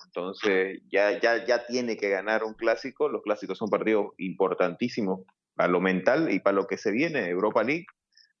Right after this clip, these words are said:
y tratar de sacarlo en la liga. Entonces espero que gane Arteta esta vez y con un medio a cero me sirve.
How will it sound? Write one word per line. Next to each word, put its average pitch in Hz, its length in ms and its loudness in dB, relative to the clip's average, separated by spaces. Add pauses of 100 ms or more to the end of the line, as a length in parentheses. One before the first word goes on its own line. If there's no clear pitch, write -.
(220)
y 90 760 -4
tratar 87 320 2
de 104 80 2
sacarlo 104 300 0
en 98 100 -2
la 92 80 2
liga. 95 260 0 (200)
Entonces 98 360 -4
espero 120 360 0
que 92 180 0
gane 104 280 2
Arteta - 520 -4 (380)
esta 92 260 -8
vez 135 240 -2
y 92 380 -8 (440)
con 107 220 2
un 127 300 2 (960)
medio 123 420 4
a 107 60 2
cero 117 240 2
me 95 120 0
sirve. 98 380 -2